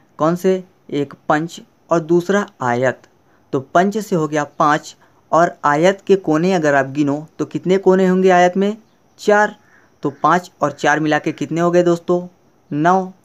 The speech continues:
तो भाग नौ में किसका वर्णन है? पंचायत का।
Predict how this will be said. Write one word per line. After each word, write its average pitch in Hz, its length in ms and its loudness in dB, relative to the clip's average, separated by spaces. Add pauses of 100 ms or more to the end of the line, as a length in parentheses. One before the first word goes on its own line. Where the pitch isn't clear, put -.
(300)
तो 139 100 0
भाग 147 360 -2
नौ 143 160 0
में 165 140 -2
किसका - 320 -4
वर्णन 165 320 0
है? 180 180 -4 (440)
पंचायत 143 540 -2
का। 135 340 -4